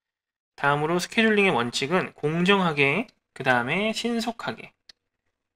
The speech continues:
단위 시간당 최대의 처리가 될 수 있도록, 당연한 얘기죠. 응답 시간, 자원 활용 간의 겨-, 적절한 균형, 중요 자원의 선점 여부와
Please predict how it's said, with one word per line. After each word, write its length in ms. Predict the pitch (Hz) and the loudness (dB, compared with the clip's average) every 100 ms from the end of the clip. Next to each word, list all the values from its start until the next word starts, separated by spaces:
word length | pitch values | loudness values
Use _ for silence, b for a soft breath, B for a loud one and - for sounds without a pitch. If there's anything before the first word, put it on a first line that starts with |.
| _ | _
단위 320 | - 147 160 | -6 -4 -2
시간당 760 | 156 156 151 147 175 196 208 220 | -2 0 -2 2 2 2 -2 -6
최대의 480 | - 247 247 247 226 | -6 -4 2 4 4
처리가 320 | - 208 190 | 4 2 2
될 180 | 151 135 | 0 -2
수 100 | 135 | -2
있도록, 560 | 123 107 104 123 214 | -6 -8 -8 -6 -8
당연한 360 | - 131 131 123 | -8 -8 -8 -8
얘기죠. 360 | 117 117 175 269 _ _ _ _ | -10 -8 -6 -6 _ _ _ _
응답 400 | 143 151 170 180 | -6 -2 2 2
시간, 480 | - 160 165 165 165 | 0 -2 2 2 2
자원 360 | - 127 143 151 | -2 0 0 2
활용 280 | 170 165 | 0 0
간의 360 | 151 143 151 170 | -2 0 0 -2
겨-, 120 | - 139 | -6 -10
적절한 640 | - - - 131 156 208 | -8 -8 -4 -2 -2 -2
균형, 400 | 202 135 127 120 _ _ _ _ _ _ | -6 -6 -6 -6 _ _ _ _ _ _
중요 380 | - 151 180 180 | -6 0 2 2
자원의 520 | 151 139 143 160 185 | 4 4 4 2 0
선점 460 | - 233 247 240 185 | 0 0 2 2 2
여부와 640 | 120 117 104 120 240 226 | 0 0 0 0 -2 -6